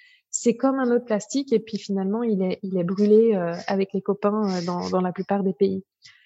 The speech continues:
Et j'ai trouvé ça très marquant parce qu'il y avait vraiment une, une volonté naïve de vouloir aller dans l'économie circulaire et, et, et vraiment profonde,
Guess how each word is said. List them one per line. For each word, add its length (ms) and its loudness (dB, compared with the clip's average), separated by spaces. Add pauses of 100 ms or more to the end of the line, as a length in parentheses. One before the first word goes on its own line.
(320)
Et 60 8
j'ai 120 8
trouvé 240 6
ça 180 4
très 300 2
marquant 420 2
parce 160 0
qu'il 120 4
y 40 8
avait 160 6
vraiment 220 0
une, 200 2 (540)
une 200 2
volonté 560 2
naïve 800 4 (380)
de 140 2
vouloir 420 2
aller 240 6
dans 160 2
l'économie 460 4
circulaire 600 0 (640)
et, 320 10
et, 420 8
et 40 8
vraiment 420 2
profonde, 640 2